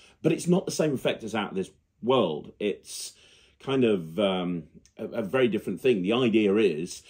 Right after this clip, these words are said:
that despite the spectator dealing and the magician constantly shuffling, and then the spectator dealing and the magician constantly shuffling, despite all of that, the cards are able to sort themselves out into red and black.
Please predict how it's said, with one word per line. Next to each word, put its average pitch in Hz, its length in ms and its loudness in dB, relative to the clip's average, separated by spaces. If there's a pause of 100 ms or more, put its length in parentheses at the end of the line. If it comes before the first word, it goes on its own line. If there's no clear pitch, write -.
(240)
that - 320 0 (140)
despite 139 520 0 (180)
the 110 140 -2
spectator - 640 -2
dealing 135 680 2 (100)
and 95 520 -2
the 113 120 0
magician 107 440 0
constantly 113 600 -4
shuffling, 123 540 0 (280)
and 113 140 4
then 110 100 4
the 95 60 0
spectator 107 500 0
dealing 135 460 6
and 110 60 2
the 104 60 2
magician 104 360 0
constantly 98 480 -4
shuffling, 95 500 -2 (280)
despite 123 440 2
all 139 180 4
of 98 120 0
that, 95 460 -2 (260)
the 113 80 -4
cards 110 360 0
are 104 100 2
able 95 180 0
to 95 160 -10
sort 98 240 -4
themselves 92 400 -4
out 90 200 -6
into 87 180 -10
red 92 180 -2
and 85 120 -4
black. 98 300 -6